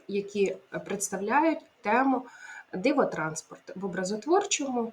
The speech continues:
та музичному мистецтві, і які також наповнені, е,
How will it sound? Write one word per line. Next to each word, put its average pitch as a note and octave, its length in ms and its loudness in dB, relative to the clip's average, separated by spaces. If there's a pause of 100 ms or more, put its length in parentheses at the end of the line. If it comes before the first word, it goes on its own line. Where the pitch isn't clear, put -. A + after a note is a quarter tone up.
та B3+ 180 6
музичному F#3 960 -2
мистецтві, F3 720 -4 (580)
і G4 260 4
які F3 240 0
також - 600 6 (300)
наповнені, A3 680 6 (840)
е, F3+ 180 -6